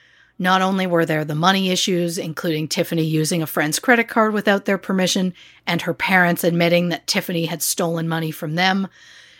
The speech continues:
uh, Tiffany's mother, Diane, said any issues that Tiffany was going through were just normal teenage stuff. And that stuff apparently included big arguments between Tiffany and Diane.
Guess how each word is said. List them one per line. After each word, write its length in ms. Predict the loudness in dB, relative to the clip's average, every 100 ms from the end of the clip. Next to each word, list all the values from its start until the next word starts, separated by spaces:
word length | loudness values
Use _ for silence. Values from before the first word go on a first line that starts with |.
| -6
uh, 220 | -4 -2 -4
Tiffany's 420 | -4 0 0 2
mother, 300 | 2 2 0
Diane, 640 | 0 0 0 2 2 0 -4 _ -10
said 340 | -2 0 0 _
any 300 | 0 2 2
issues 320 | 0 -2 -4 -2
that 180 | -4
Tiffany 300 | -2 -6 -4
was 160 | -2 -2
going 280 | 0 0 0
through 220 | 0 -2
were 160 | 0 2
just 440 | 2 2 0 -6 _ _ _ -6
normal 460 | -2 2 2 2 -2
teenage 520 | -4 -4 -2 -2 -2
stuff. 520 | -2 -4 -8 -10 -20 _ _ _ -20 -20 -20 -20 -10
And 140 | -4 0
that 180 | 0
stuff 300 | -2 0 0
apparently 580 | 0 -4 -2 -2 -2 -4
included 480 | -4 -4 -4 -4 0
big 220 | 2 4
arguments 680 | 4 4 2 0 0 -2 -6
between 460 | -10 -2 2 4
Tiffany 400 | 2 -4 -2 -2
and 100 | -2
Diane. 580 | -4 -4 -2 0 0 -2